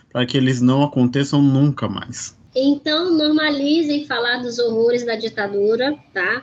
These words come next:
Speaker 2: Só assim vamos poder conscientizar quem recebe fake news todos os dias, pelo aquele grupo da família, a vovozinha, a tiazona, né?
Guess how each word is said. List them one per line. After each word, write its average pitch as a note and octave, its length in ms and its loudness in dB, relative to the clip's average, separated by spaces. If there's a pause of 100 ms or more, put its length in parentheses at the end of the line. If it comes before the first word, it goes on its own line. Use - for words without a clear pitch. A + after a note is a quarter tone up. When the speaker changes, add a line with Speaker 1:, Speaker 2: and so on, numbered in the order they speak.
Speaker 2:
Só C4 220 -2
assim D4 380 0
vamos C#4+ 260 0
poder C4 400 0
conscientizar D4+ 1000 0
quem C#4 120 -2
recebe B3+ 420 -4
fake E4 420 2
news B3+ 280 0
todos A#3+ 340 0
os A3 160 2
dias, A3+ 540 2
pelo B3 180 0
aquele A#3+ 300 0
grupo A#3 260 0
da G#3+ 160 -2
família, A#3+ 880 2 (340)
a G3+ 60 -4
vovozinha, A#3 1000 2 (280)
a A3+ 80 -2
tiazona, C4 920 0
né? C4+ 300 -2